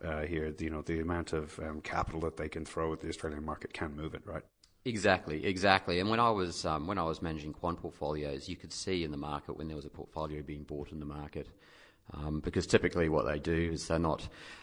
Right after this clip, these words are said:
Speaker 2: overly discerning on price. They'll give a basket of stocks to a stockbroker and say, "Can you go and buy this in Australia?" And the broker will just go and buy it for them.
Speaker 1: Yeah, right. Um, fascinating.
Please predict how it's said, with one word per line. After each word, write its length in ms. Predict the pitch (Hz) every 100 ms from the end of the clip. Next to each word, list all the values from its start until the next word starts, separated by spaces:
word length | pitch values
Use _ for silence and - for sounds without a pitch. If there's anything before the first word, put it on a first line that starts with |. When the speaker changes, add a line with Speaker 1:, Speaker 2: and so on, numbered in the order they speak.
| -
Speaker 2:
overly 380 | - 90 87 87
discerning 380 | 78 - 80 80
on 100 | 76
price. 520 | - 85 82 82 -
They'll 140 | 82
give 160 | 82 82
a 60 | 76
basket 380 | 78 78 -
of 80 | 73
stocks 320 | - 73 -
to 100 | -
a 40 | 73
stockbroker 500 | - 76 76 73 73
and 100 | 73
say, 220 | - 69
"Can 180 | - 76
you 80 | 73
go 160 | 71
and 100 | 73
buy 200 | 71 69
this 240 | 71 - 69
in 60 |
Australia?" 500 | 67 - 71 67 67 -
And 140 | 71 73
the 40 |
broker 280 | 73 71 -
will 100 | -
just 160 | 76
go 160 | - 71
and 220 | 71 76 73 - -
buy 240 | 69 69
it 120 | 62 55 -
for 140 | 71
them. 200 | 71 76 - - _ _ 92
Speaker 1:
Yeah, 120 | 85 82
right. 180 | 87 85 - - - - -
Um, 320 | 92 90 87
fascinating. 560 | - 107 - 104 87